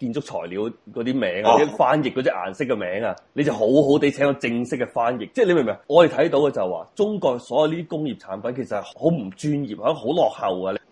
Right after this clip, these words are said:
Speaker 1: 甚至乎有啲人嗰啲卡片仲會個 email 係Q Q dot com啊，你，你不可想象。
Speaker 2: <laughs> 唔係，你俾我見到Q Q dot com啦，其實我係唔想搵佢，因為我係覺得咧，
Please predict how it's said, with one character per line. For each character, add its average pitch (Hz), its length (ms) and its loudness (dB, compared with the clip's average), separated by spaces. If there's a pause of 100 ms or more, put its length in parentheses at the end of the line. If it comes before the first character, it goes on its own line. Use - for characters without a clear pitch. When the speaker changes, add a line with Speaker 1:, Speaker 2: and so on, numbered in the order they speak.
Speaker 1:
甚 147 160 4
至 175 140 0
乎 117 260 -6 (120)
有 165 160 2
啲 254 120 2
人 113 220 6
嗰 147 120 2
啲 226 200 -2 (180)
卡 247 160 0
片 185 220 -2
仲 175 160 0
會 156 100 2 (200)
個 160 280 4
email 202 380 6
係 101 140 0
Q 208 160 0
Q 202 180 -2
dot 190 220 4
com 170 280 6
啊， - 20 2
你， 120 200 0 (300)
你 180 40 2
不 208 100 0
可 202 220 8
想 - 180 10
象。 - 220 8
Speaker 2:
<laughs> - 960 0
唔 127 40 -10
係， - 160 6 (160)
你 147 100 8
俾 165 220 8
我 208 100 6
見 120 160 0
到 135 100 6
Q 131 160 -2
Q 135 140 0
dot 127 200 4
com 120 220 8
啦， 117 80 0
其 101 80 -8
實 87 160 -4
我 90 100 -2
係 90 140 -2
唔 78 40 -16
想 104 200 0
搵 98 180 0
佢， - 140 -6
因 131 100 4
為 117 200 6
我 107 80 10
係 123 120 4
覺 101 100 4
得 110 120 2
咧， 117 80 8